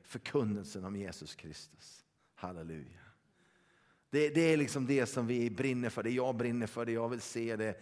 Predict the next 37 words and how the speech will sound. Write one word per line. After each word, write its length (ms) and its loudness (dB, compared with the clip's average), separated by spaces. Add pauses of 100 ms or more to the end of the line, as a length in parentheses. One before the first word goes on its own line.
(240)
Jag 120 -8
tänker 320 0
så 100 -2
här, 140 2
när 80 0
jag 260 0 (300)
pensionerar 640 4
mig 160 2
eller 200 0
om 220 0
Jesus 420 0
hinner 200 0
komma 280 -4
tillbaka 480 -4
innan 200 -2
dess, 420 -8 (320)
så 180 -6
vill 120 2
jag 140 2
kunna 140 0
titta 240 -6
tillbaka 420 -4
och 40 -12
säga: 160 -4
"Nu, 500 2 (380)
nu 640 4 (140)
finns 300 -2
Guds 280 0
ordet 280 -2
tillgängligt 560 -4 (240)
för 220 -8
alla 280 2
folk, 500 -6 (220)
alla 240 2
stammar, 640 -2 (240)
alla 220 4
nationer 640 -4